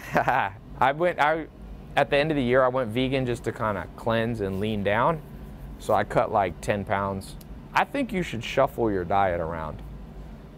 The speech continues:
unless it's, like, an ethical thing. Flexitarian, I think, is the best diet. It mimics nature the most. In nature, you go back ten thousand years, how humans ate. In the summertime, when there's buffalo around, they ate a lot of buffalo. In the winter,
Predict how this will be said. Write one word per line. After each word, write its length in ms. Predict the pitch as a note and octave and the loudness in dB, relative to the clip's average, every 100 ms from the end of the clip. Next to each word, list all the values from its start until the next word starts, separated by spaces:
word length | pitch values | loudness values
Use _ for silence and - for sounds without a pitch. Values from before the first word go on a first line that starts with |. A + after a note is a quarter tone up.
| - | -4
unless 340 | B2 D3+ - | 2 2 2
it's, 120 | A2+ | 0
like, 180 | G#2+ F#2 | 0 2
an 120 | F2 - - | -2 -2 0
ethical 420 | A2+ - - F2 | 0 -2 -6 -6
thing. 420 | - G2 E2 E2 - - - - - | -2 -2 -2 -6 -12 -16 -18 -18 -4
Flexitarian, 800 | - F3 - C#3+ D3+ B2+ A2+ G2+ F2 | 2 2 2 -2 2 2 2 0 -2
I 120 | F#2+ | -2
think, 240 | - G#2 | -2 -2
is 100 | G2 | -2
the 100 | F2+ | -2
best 300 | F2 F#2+ - | 0 0 0
diet. 340 | F2+ F2 E2 D2+ - - - - | 0 0 0 -6 -12 -16 -14 0
It 160 | D3+ | 2
mimics 440 | C#3 D3 E3 B2 - | 4 2 4 2 2
nature 400 | A#2 B2 - G2+ | 2 2 2 0
the 100 | F#2 | 2
most. 440 | F#2 F2+ F2 - - | 2 2 0 -8 -2
In 180 | B2 A#2+ | 0 4
nature, 480 | C#3+ D3+ E3 D3+ - - - - | 4 4 4 2 2 -10 -14 -4
you 100 | B2+ | 2
go 180 | C#3 | 4
back 320 | B2 C3 B2+ - | 6 4 2 0
ten 140 | C3 | -4
thousand 440 | B2 C3 B2 A#2+ | 4 4 4 0
years, 200 | A#2 A#2+ | 2 2
how 160 | A#2+ G#2+ | 4 2
humans 400 | G2 A#2+ A2 G#2 - | 2 0 0 -2 0
ate. 280 | A2+ B2 - - - - - - | 2 2 -4 -20 -20 -20 -20 -4
In 140 | G2 | -4
the 40 | F#2 | 0
summertime, 540 | - C3 C3 C3 C3 | 2 2 4 4 2
when 100 | B2+ | 0
there's 140 | G#2+ | 0
buffalo 440 | G2 B2+ C#3+ D3+ D3+ | 2 2 4 4 4
around, 480 | D3 D3+ D3+ D3 C#3+ | 4 4 4 4 4
they 100 | A2 | 4
ate 80 | |
a 20 | G#2 | 4
lot 120 | G#2 | 4
of 40 | |
buffalo. 440 | A2 C#3 A#2 G2+ E2 | 4 4 2 2 2
In 100 | G2 | 0
the 80 | G2 | 0
winter, 560 | G2+ C#3 C#3 C#3 C#3+ | 2 4 4 4 0